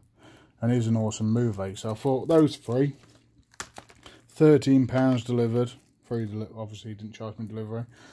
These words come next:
So that was those. So that's it, guys. Uh, that's my media book stuff. That's my bits I've got today.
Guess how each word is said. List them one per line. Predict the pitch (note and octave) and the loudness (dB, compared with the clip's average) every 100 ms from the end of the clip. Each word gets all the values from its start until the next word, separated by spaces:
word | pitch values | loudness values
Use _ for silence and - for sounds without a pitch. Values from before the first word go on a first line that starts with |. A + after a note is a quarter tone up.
| - - | -20 -10
So | - | 0
that | C3 C3+ | 2 2
was | C3+ | 0
those. | A#2 D3 F3 F#3 - - _ | 4 6 6 4 -2 -12 _
So | - C3+ | -14 -2
that's | D#3 C#3+ | 0 0
it, | A#3 D#3+ | -6 0
guys. | C#3+ G#2+ F#2+ - - _ _ _ _ _ _ _ _ - _ _ | 2 2 -4 -14 -20 _ _ _ _ _ _ _ _ -20 _ _
Uh, | A#2 B2 | -6 0
that's | D#3 - | 0 0
my | D3+ | -2
media | C#3 D3 C#3+ | 0 2 2
book | C3+ C#3+ - | 0 -2 -4
stuff. | - E3 F3 D#3 - | -2 2 2 -2 -6
That's | C#3 C3 - | -4 -4 -4
my | C3 | -2
bits | C3+ D3 - | 0 -2 -4
I've | B2 | -4
got | C3 - | -2 -2
today. | - C3 D3 E3+ E3+ | -4 2 4 4 0